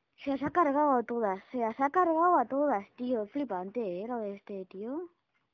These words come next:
Venga, vete ya. ¿Me han subido de nivel o qué? Vamos a ver si nos ha subido de nivel. Sí, nivel veintiuno, como veis, bastante nivel ya.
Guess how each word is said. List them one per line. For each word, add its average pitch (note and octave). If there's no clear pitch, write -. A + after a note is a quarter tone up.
Venga, G#3
vete G#3+
ya. F3+
¿Me A3
han A#3
subido C4
de A#3+
nivel A#3+
o F#3+
qué? F#3
Vamos A3+
a A#3
ver A3
si A#3
nos G#3
ha G#3
subido G#3
de G3
nivel. G3
Sí, C4+
nivel A3+
veintiuno, B3+
como G#3
veis, A#3
bastante G#3+
nivel G#3
ya. A3